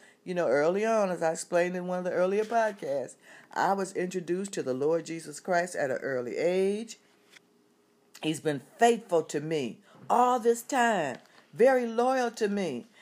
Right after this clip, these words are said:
In times when I look back and there were situations where on my own,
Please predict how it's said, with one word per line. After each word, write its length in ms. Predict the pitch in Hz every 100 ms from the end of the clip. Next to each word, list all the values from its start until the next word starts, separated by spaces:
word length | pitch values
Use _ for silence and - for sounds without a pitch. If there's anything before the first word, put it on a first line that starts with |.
| -
In 180 | - 233
times 540 | 233 262 262 254 226
when 120 | 220 208
I 120 | 208
look 240 | 214 190
back 320 | 233 247 226
and 100 | 185 170 - -
there 120 | 202
were 100 | 180
situations 880 | 175 254 240 226 220 247 240 196 190
where 360 | 196 196 185 185 - _ _ -
on 180 | 214 233
my 160 | 233 226
own, 600 | 240 302 285 262 269